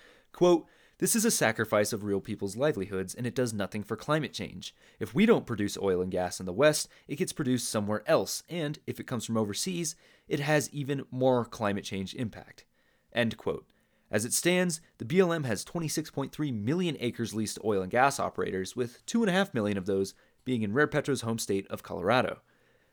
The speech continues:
Not only is the operation halted, but so is the funding for conservation projects. What? <laughs> What could that possibly mean? Well, let me break it down for you. Even though twenty twenty was a terrible year for oil and gas,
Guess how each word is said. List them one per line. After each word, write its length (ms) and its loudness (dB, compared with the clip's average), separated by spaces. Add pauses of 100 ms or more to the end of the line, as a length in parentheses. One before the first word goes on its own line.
Not 140 8
only 220 6
is 140 0
the 100 2
operation 460 2
halted, 480 0 (280)
but 140 -2
so 440 4
is 200 -6
the 100 -6
funding 560 0
for 160 -4
conservation 720 2
projects. 640 -10
What? 200 -2 (300)
<laughs> 140 -2 (360)
What 220 -4
could 140 0
that 180 4
possibly 440 4
mean? 280 -10
Well, 320 -2
let 140 -10
me 80 -6
break 180 4
it 100 0
down 220 4
for 220 -2
you. 140 -6 (520)
Even 240 0
though 100 6
twenty 300 0
twenty 280 -2
was 120 0
a 60 -4
terrible 480 2
year 140 4
for 160 -6
oil 200 -4
and 100 -8
gas, 360 -2